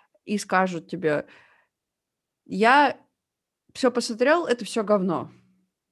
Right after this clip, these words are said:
Это все не так, я живу в другом мире, в котором все иначе". То есть им плевать на то, что там есть какие-то аргументы, им плевать на то, что там есть доводы, что там есть статистика, им вообще плевать на какую-то рациональную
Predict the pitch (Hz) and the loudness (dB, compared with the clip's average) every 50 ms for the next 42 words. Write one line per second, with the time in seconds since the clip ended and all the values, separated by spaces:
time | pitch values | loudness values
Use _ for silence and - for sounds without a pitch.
0 | _ _ _ - 240 269 247 240 226 - 247 226 208 208 202 - 285 311 381 392 | _ _ _ 2 2 2 2 0 -2 0 0 0 0 0 2 4 6 6 6 4
1 | - - 330 - - 233 220 214 240 262 254 233 233 233 214 202 196 208 202 185 | 2 -2 -12 -14 -12 -6 -2 2 2 2 2 2 2 2 0 0 -2 -2 0 0
2 | 202 190 196 226 294 339 311 294 - 202 - 226 240 240 214 - - - 214 214 | 0 0 0 0 0 -2 -2 -4 -6 -6 -4 -2 -2 -2 -4 -8 -6 -4 -4 -2
3 | 208 208 196 180 170 160 - - - - - - - - - - - - _ _ | 0 0 0 -2 -2 -4 -8 -14 -16 -16 -18 -20 -20 -20 -20 -20 -20 -20 _ _
4 | _ - 214 214 226 208 185 - - - - _ - - - _ _ _ _ _ | _ 2 4 4 4 4 0 -4 -12 -16 -16 _ -20 -20 -20 _ _ _ _ _
5 | _ _ _ _ _ _ _ _ - 330 349 349 320 - - 247 247 285 294 294 | _ _ _ _ _ _ _ _ 4 6 6 6 6 2 -2 0 2 4 6 6
6 | 320 320 285 247 240 220 220 226 226 - 247 220 220 233 233 - - - - 202 | 6 6 6 4 2 0 -2 -2 -2 -2 0 2 2 2 0 0 -6 -2 2 4
7 | 214 226 202 185 196 196 196 226 214 202 185 175 214 180 147 196 208 196 202 220 | 4 4 2 2 2 2 4 4 2 2 2 2 0 0 2 2 0 2 2 4
8 | 240 269 269 269 247 226 - 247 247 - - 233 233 233 220 240 240 196 180 160 | 4 4 4 2 0 0 0 -2 -2 -2 -4 -4 -2 0 0 0 0 0 -2 0
9 | 151 190 240 240 208 185 180 160 175 - - 185 226 226 247 254 254 262 247 - | 4 6 8 8 8 6 4 0 -2 -4 -2 0 2 2 4 4 2 0 -2 -2
10 | - - 262 - - 240 240 214 - - - - - - - 226 208 202 196 - | -4 -4 -4 0 2 4 4 4 2 -2 -4 -2 0 2 2 4 4 4 2 2
11 | - 254 269 269 - 196 202 185 214 254 285 285 240 202 196 180 214 247 262 247 | 0 0 0 0 0 -2 2 4 4 4 4 2 -2 -4 -4 -2 0 0 2 2
12 | 247 214 214 - - - _ - 220 226 220 - - 233 220 214 220 226 240 247 | 0 0 0 -4 -12 -8 _ 2 2 2 2 2 2 2 4 4 4 4 4 4
13 | 247 247 233 226 208 208 | 4 2 2 0 0 -2